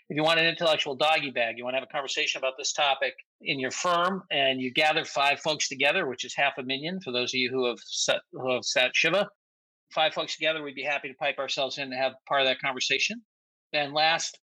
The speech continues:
we are very focused on making this available. So we use the Creative Commons license here, which is share and share alike. You can reuse it and mix it.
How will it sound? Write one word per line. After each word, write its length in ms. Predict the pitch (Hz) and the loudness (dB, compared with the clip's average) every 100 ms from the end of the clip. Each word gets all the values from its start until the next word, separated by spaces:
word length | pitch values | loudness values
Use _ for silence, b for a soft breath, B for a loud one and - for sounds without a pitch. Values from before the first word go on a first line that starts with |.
| _ _ _ | _ _ _
we 320 | 147 165 165 | -2 0 4
are 360 | 151 139 139 135 - _ _ _ - | 4 4 2 -2 -8 _ _ _ -6
very 280 | 143 185 170 | -2 -2 -2
focused 720 | - 160 156 123 - - - _ _ b _ - | 0 -2 -2 -6 -4 -6 -12 _ _ b _ -4
on 540 | 135 131 127 123 123 - _ _ _ _ | 0 2 2 -2 -6 -16 _ _ _ _
making 340 | 143 139 147 139 | -2 -2 0 -2
this 160 | 131 | 0
available. 560 | 127 139 147 147 160 151 | 2 4 4 2 2 0
So 140 | - | 0
we 80 | 135 | 2
use 160 | 139 131 | 2 -2
the 60 | |
Creative 320 | - 143 135 | 0 0 2
Commons 360 | - 135 131 127 | 0 0 0 0
license 340 | 131 127 131 | 0 0 -2
here, 180 | - 123 | 0 0
which 160 | 120 - | 0 0
is 60 | 113 | 2
share 340 | - 135 127 | 4 4 2
and 100 | 113 | 2
share 160 | 135 127 | 2 2
alike. 360 | 120 127 127 - _ _ _ _ _ _ 170 | 4 4 2 -4 _ _ _ _ _ _ -8
You 100 | 135 | -6
can 220 | 143 123 | -6 -6
reuse 480 | 123 127 131 131 135 | -4 0 2 2 0
it 120 | 123 | -4
and 100 | 117 | -4
mix 260 | 123 120 - | -4 -2 0
it. 140 | 117 | -2